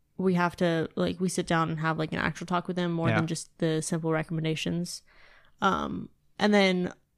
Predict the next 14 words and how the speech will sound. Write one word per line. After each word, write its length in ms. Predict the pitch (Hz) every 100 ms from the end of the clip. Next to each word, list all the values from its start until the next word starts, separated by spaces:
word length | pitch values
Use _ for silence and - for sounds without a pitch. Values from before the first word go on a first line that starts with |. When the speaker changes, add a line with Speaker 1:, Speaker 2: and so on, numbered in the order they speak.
| _ _ -
Speaker 1:
also 260 | 214 214 240
you 120 | 214
have 160 | 208
to 100 | 214
remember 500 | 208 190 185 180 185
that 300 | 180 190 - - 220
the, 260 | 185 180 170 - _ _ _ _ _ -
uh, 200 | - - -
two 220 | - 240
percent 380 | 240 240 - 196
of 120 | 170
body 280 | 185 175 190
weight 440 | 214 220 226 - _ _ _ _ _ _
and 480 | 196 185 175 175